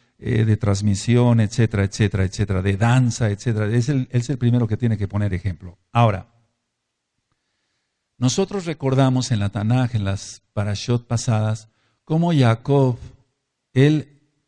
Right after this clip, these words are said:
tenía temor de descender a Egipto.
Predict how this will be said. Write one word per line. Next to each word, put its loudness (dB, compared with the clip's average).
tenía 2
temor 2
de 0
descender -2
a -2
Egipto. -4